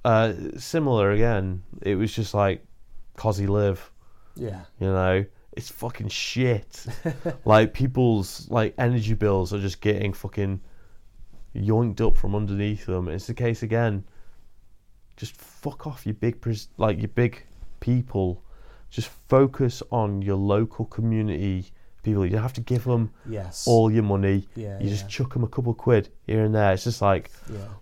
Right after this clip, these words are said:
Speaker 1: "Ooh, I was going to get, uh, a ten pound crate of Guinness from such and such."
Speaker 2: So I imagine, like, it was kind of like
Speaker 1: Calm.
Speaker 2: you encourage the breweries to do, like,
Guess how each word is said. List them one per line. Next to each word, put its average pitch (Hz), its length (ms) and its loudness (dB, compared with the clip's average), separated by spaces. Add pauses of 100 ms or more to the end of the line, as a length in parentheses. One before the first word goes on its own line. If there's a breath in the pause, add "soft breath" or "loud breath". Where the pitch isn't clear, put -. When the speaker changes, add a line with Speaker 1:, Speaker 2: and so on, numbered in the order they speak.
Speaker 1:
"Ooh, 165 240 4 (140)
I 170 80 -2
was 160 100 0
going 117 280 4
to 107 60 -4
get, 120 340 0
uh, 117 280 2 (640 loud breath)
a - 40 -4 (120)
ten 160 280 -2
pound 147 580 -2
crate 139 500 -2
of 131 180 0
Guinness 143 400 0
from 104 380 0
such - 280 -8
and 117 120 0
such." - 360 -4 (160)
Speaker 2:
So - 160 -6
I 156 60 -4
imagine, 165 360 -2
like, 131 220 -2
it 135 100 -4
was 117 600 -8 (240)
kind 123 140 -4
of 113 100 -6
like 113 240 -2
Speaker 1:
Calm. 104 420 -6 (460)
Speaker 2:
you 127 140 -2
encourage 127 560 -2
the 120 80 -10
breweries 113 400 -4
to - 80 -20
do, 117 160 -4
like, 104 340 -6